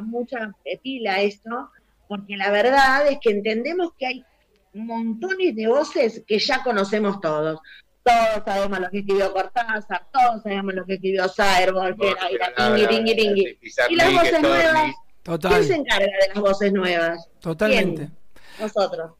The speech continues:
Speaker 2: Acá.
Speaker 3: Es-, eso yo, eso yo lo digo un montón y fue por la cual, eh, empezamos el programa. Cuando estábamos en la otra radio, no-, nos,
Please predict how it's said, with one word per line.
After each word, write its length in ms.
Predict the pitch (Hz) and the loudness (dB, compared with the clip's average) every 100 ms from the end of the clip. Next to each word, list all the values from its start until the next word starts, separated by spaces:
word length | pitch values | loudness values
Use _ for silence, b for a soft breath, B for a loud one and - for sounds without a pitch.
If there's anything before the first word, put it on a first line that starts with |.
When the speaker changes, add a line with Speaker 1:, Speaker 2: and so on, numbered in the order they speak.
| - | -8
Speaker 2:
Acá. 520 | 208 214 214 220 185 226 | -6 -2 0 2 2 0
Speaker 3:
Es-, 240 | 269 214 | 0 0
eso 280 | 277 311 294 | 0 0 0
yo, 300 | - 285 285 - | 2 2 2 -2
eso 220 | 285 294 | -6 -4
yo 180 | - 269 | -4 -2
lo 100 | 262 | -2
digo 180 | 277 | -4
un 100 | 262 | -4
montón 520 | 233 233 214 302 277 262 | -4 -4 -2 -2 -2 -6
y 120 | 208 | -12
fue 160 | - 269 | -8 -4
por 180 | 262 233 | -4 -2
la 140 | 196 | -4
cual, 480 | 185 233 254 277 294 - | -2 0 0 0 -4 -6
eh, 500 | 175 160 151 147 151 | -4 -2 -4 -6 -8
empezamos 440 | 160 160 165 254 185 | -8 -6 -2 -2 -4
el 80 | 160 | -4
programa. 460 | 151 233 240 160 b b b b _ - | -2 -2 -2 -4 b b b b _ -10
Cuando 220 | 175 175 | -6 -6
estábamos 400 | 165 277 262 196 | -2 0 0 -4
en 100 | 202 | -4
la 80 | 226 | -2
otra 160 | 240 240 | -2 0
radio, 400 | 233 180 185 190 | 0 0 0 -2
no-, 220 | 165 175 | -4 -6
nos, 460 | 160 160 139 - | -6 -8 -10 -18